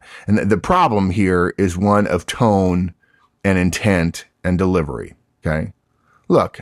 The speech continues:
again, it's completely okay to disagree. It's okay to ask questions. It's okay to probe. It's okay to have doubts and to share them. You may be saying to yourself, "Yeah, I, I wanna know more.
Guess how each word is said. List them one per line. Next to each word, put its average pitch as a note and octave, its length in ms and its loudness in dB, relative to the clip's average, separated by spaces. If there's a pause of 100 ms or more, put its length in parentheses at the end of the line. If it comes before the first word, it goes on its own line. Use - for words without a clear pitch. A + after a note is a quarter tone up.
(140)
again, G2 540 2
it's - 160 -6
completely A#2+ 640 0
okay G#2+ 280 2
to F#2 80 0
disagree. F2 480 -2
It's D#2+ 140 -4
okay A2 240 0
to G#2+ 80 4
ask - 220 0
questions. E2 340 -2
It's E2 100 -8
okay F#2+ 220 -2
to F#2 80 -2
probe. E2+ 580 0 (280)
It's G2 140 -2
okay G2+ 200 0
to F#2+ 60 2
have F#2 240 0
doubts G2 420 0
and E2 80 -4
to E2 60 -6
share F#2+ 340 0
them. D#2 320 -6 (400)
You A2 100 0
may C#3 140 2
be C#3+ 80 0
saying C3+ 280 0
to A#2+ 40 2
yourself, F2+ 460 -2 (260)
"Yeah, A2+ 500 0
I, G2+ 220 0
I G2+ 120 2
wanna G2+ 240 0
know G2+ 120 2
more. G#2+ 460 -2